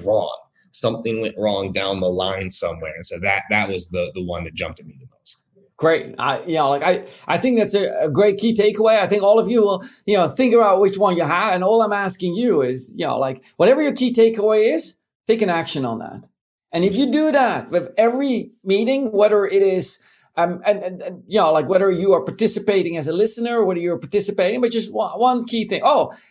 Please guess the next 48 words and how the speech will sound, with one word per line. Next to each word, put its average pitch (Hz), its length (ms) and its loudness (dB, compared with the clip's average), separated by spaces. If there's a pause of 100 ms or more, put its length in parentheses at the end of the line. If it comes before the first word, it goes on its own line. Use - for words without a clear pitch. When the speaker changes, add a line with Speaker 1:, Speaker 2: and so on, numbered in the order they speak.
Speaker 2:
you 262 140 -2
know, 196 120 4
like, 185 380 2
let 220 180 2
me 247 120 2
look 233 220 4
up 214 200 2
that 180 240 2
book 196 300 0
by 156 160 2
James 185 480 -2
Reason, 175 500 -2
or 160 300 4
this 170 180 -4
is 160 100 -8
a 147 80 -6
P 190 220 -6
D 165 140 4
F 156 180 2
actually, 127 380 -4
James 196 320 -2
Reason 160 420 0
on 147 140 -4
human 180 280 -2
fallibility. 143 840 0 (200)
Don't 220 260 4
go 226 180 6
for 208 160 -2
the 190 60 0
paid 185 280 2
version. 170 420 -2
There's 156 200 2
a, 151 80 -2
a, 143 420 -2
a 147 140 0
free 214 320 -2
version 180 340 0
out 160 260 2
there 156 160 2
available 156 420 0
online. 143 420 -2
I'm 143 60 -10
certain 170 280 -8
that 156 100 -4
all 160 160 2
of 151 80 -2
us 151 140 -2
can 135 320 -8